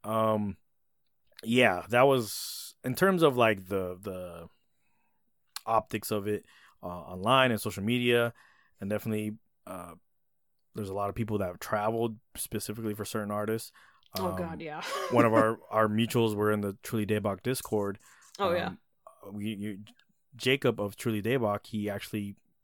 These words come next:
Speaker 1: came and I met up with him and, and went to one of the concert days with him.
Speaker 2: Oh my
Speaker 1: He,
Speaker 2: God, really? <laughs> I forgot
Speaker 1: he's
Speaker 2: about that. <laughs>
Speaker 1: Yeah, yeah. So we met up and he specifically went to that concert because Taeyeon was supposed to be in there and she's one of the artists that got dropped.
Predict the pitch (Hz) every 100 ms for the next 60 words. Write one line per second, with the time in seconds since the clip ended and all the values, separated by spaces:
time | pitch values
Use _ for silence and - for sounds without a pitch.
0 | - - 120 113 113 95 98 98 104 107
1 | 110 - 113 110 98 90 95 98 101 107
2 | 101 101 95 92 - 110 107 107 104 101
3 | 98 135 143 143 - - - - 240 220
4 | - 190 175 196 202 605 622 440 285 262
5 | 233 254 202 196 - - 247 220 - -
6 | - - - 131 151 196 156 135 107 127
7 | 120 139 147 147 147 131 117 110 175 180
8 | - 139 - 180 139 127 117 117 131 127
9 | 113 - 147 160 123 110 - 107 98 -
10 | 196 170 110 95 - 104 101 104 101 98
11 | 101 113 101 104 - 110 110 104 104 107
12 | 104 98 110 117 107 104 104 107 135 151
13 | -